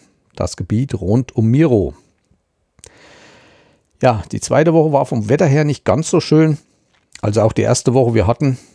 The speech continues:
trockenes, aber schöne Wolken immer. In der zweiten Woche hat's dann doch mal öfters genieselt, aber nie irgendwie so Starkregen oder dass man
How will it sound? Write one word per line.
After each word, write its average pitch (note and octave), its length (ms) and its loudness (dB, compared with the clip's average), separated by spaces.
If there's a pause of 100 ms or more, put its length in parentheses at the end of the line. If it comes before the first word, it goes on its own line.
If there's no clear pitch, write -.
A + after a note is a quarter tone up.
(280)
trockenes, - 680 -2 (420)
aber G#2+ 260 0
schöne A2 340 2
Wolken E3 420 0
immer. F3+ 340 0 (600)
In A#2 80 -4
der A#2 80 0
zweiten A2+ 400 0
Woche A2 220 0
hat's A2+ 180 -2
dann A#2 140 -2
doch A2+ 160 -2
mal G#2 160 0
öfters - 380 -4
genieselt, D3 600 0 (920)
aber G#2 520 2 (140)
nie G#2 160 0
irgendwie G#2 400 0
so G2 180 0
Starkregen A2 760 -2
oder G2+ 200 0
dass - 260 -6
man G2 360 -4